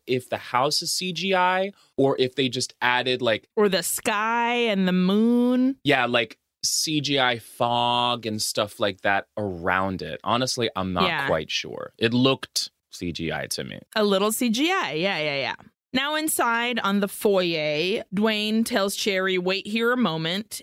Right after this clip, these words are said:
Speaker 2: And he walks over to the living room that's, like, right next to the foyer.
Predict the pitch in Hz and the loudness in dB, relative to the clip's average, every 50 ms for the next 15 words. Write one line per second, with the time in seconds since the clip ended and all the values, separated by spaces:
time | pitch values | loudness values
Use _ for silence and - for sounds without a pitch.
0 | - 185 180 175 180 180 175 180 175 - - - 233 220 208 190 190 226 226 - | -6 -4 -4 -2 -2 -4 -4 -4 -6 -6 -4 -4 0 2 2 2 2 0 -2 -4
1 | - - 185 175 170 175 170 170 180 180 - - 180 170 165 165 165 170 - 175 | -2 0 0 2 2 2 0 0 0 -2 -2 0 0 2 2 2 0 0 0 0
2 | 180 185 233 320 294 320 294 240 202 185 180 180 180 156 143 - - 151 151 - | 0 2 2 0 0 2 2 2 2 2 2 2 0 0 -2 -2 -4 -6 -6 -2
3 | 196 185 180 185 - 180 170 - - - 165 165 170 165 - - 269 254 247 247 | 0 0 0 0 -2 -4 -6 -6 -4 -4 -2 -2 -2 -4 0 0 2 2 2 2
4 | 240 240 240 247 | 0 0 0 -2